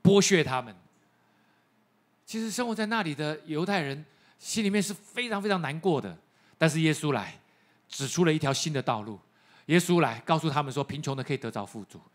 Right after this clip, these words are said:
被捆绑的可以得着释放，有病的可以得着医治，这些是他们生命中每一个人都需要的，所以他们开始拥挤他。耶稣无论到哪里，他们就跟随他。他们甚至认为耶稣会带领他们革命，成为他们的王。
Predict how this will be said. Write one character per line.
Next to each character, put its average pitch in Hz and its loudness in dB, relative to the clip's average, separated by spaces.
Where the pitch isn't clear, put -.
被 175 2
捆 165 2
绑 139 0
的 127 -8
可 143 -2
以 131 2
得 120 -6
着 104 -6
释 - -10
放， 95 -10
有 147 2
病 175 2
的 151 2
可 160 0
以 139 0
得 123 -6
着 120 -8
医 135 -14
治， 120 -12
这 240 -10
些 233 -4
是 220 -6
他 240 0
们 220 -6
生 240 -2
命 240 -10
中 226 -4
每 196 -8
一 226 -12
个 233 -4
人 220 0
都 214 2
需 185 -2
要 156 4
的， 104 -10
所 165 4
以 156 8
他 160 6
们 143 -2
开 147 4
始 110 -4
拥 120 0
挤 87 -8
他。 - -10
耶 202 6
稣 196 2
无 175 4
论 180 6
到 160 4
哪 139 -4
里， 123 -8
他 175 2
们 160 -2
就 165 0
跟 160 0
随 110 -8
他。 104 -12
他 214 8
们 214 0
甚 233 -2
至 226 -4
认 226 2
为 180 2
耶 220 6
稣 214 0
会 208 2
带 202 4
领 147 -4
他 160 2
们 147 -6
革 120 -2
命， 135 -4
成 175 2
为 190 4
他 180 6
们 160 2
的 139 4
王。 104 -2